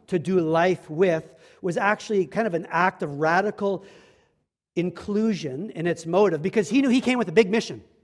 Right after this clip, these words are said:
He was gonna come, he needed a few years to teach, and then he was gonna die on that cross. He was gonna rise from the dead. He was gonna ascend to heaven,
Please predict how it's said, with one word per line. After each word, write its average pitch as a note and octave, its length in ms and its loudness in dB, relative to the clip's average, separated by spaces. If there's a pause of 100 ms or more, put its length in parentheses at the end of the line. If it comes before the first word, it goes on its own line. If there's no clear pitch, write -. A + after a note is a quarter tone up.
(280)
He G#3 80 -2
was B3 140 2
gonna A3+ 160 2
come, A#3 200 0
he G#3 60 2
needed A3 160 2
a F3+ 40 -2
few B3 160 -2
years B3 220 2
to F#3 80 -6
teach, - 300 -2
and G#3 80 -4
then F#3+ 80 0
he F#3+ 60 0
was E3+ 100 0
gonna D3+ 160 -6
die A3 320 4
on C#4+ 140 -2
that B3+ 180 -2
cross. F#3+ 640 -6 (340)
He - 80 -6
was F3+ 80 -6
gonna F#3+ 160 0
rise B3+ 260 6
from C#4 120 -2
the G#3+ 80 0
dead. F#3 160 2
He G#3+ 60 0
was F#3 100 -4
gonna F#3+ 240 0
ascend C4+ 300 -2
to A3+ 40 0
heaven, G3+ 300 0